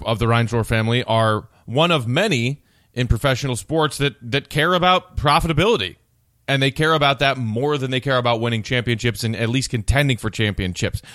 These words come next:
Look, I, I, I see where you're coming from, and I think that there is some truth to that. It's not like Jerry Reinsdorf doesn't care at all about winning.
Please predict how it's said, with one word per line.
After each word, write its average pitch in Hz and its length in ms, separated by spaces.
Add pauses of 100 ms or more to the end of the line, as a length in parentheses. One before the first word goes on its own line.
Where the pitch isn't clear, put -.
(440)
Look, 165 300
I, 139 80 (360)
I, 180 220
I 160 80
see 262 320
where 180 160
you're 131 100
coming 147 300
from, 165 240
and 143 80
I 131 60
think 156 240
that 131 120
there 131 200
is 113 100
some 131 300
truth 156 300
to 165 120
that. 165 380 (500)
It's - 180
not 247 220
like 156 180
Jerry 160 220
Reinsdorf 139 540
doesn't 135 320
care 135 340
at 117 200 (100)
all 120 480
about 185 320
winning. 226 400